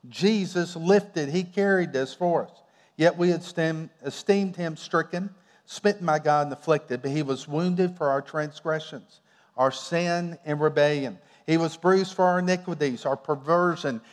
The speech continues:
And here it's even talking about mischief, mischief or the sin nature.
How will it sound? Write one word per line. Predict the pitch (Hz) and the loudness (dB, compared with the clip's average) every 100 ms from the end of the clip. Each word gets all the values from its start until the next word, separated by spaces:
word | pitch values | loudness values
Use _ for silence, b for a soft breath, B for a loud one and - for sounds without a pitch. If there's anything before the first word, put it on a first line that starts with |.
| - | -8
And | 151 151 | -4 2
here | 190 175 | 2 2
it's | 147 170 | -2 -6
even | 156 151 | -6 -4
talking | 156 147 | 0 2
about | 143 127 B B - | 2 -2 B B -4
mischief, | 156 185 185 - 185 165 - _ _ | 0 0 -2 -4 -4 -4 -12 _ _
mischief | 151 170 190 190 - 156 147 - - | -4 0 0 -2 -4 -2 -2 -6 -2
or | 151 143 | 0 0
the | 143 127 | -2 -6
sin | - 190 185 185 175 170 | -6 -4 -2 -2 -6 -4
nature. | 165 160 - - 117 | -2 -4 -6 -10 -10